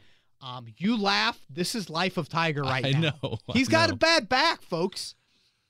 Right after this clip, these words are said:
Speaker 1: I like the morning afternoon draw. And for those that don't understand that, he's teeing off early tomorrow morning, and then Friday afternoon. I like him having, you know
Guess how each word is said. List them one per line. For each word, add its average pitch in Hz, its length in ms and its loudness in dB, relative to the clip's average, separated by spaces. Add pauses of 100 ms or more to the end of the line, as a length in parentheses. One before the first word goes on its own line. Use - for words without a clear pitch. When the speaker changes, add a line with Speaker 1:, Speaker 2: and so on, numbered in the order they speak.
(300)
Speaker 1:
I 165 100 2
like 147 420 -2
the 320 100 -6
morning 262 600 2 (100)
afternoon 175 720 0
draw. 131 460 0 (160)
And 131 160 -20
for 160 80 -6
those 165 200 2
that 165 100 0
don't 165 160 2
understand 151 520 0
that, 123 160 -4
he's 165 160 -2
teeing 170 220 -2
off 127 280 -4
early 160 320 -2
tomorrow 240 320 2
morning, 127 460 0 (480)
and 139 140 -16
then 131 140 -12
Friday 156 460 2
afternoon. 131 640 0 (340)
I 143 100 -6
like 180 300 -2
him 165 100 -4
having, 143 580 0 (840)
you 127 180 0
know 107 320 -4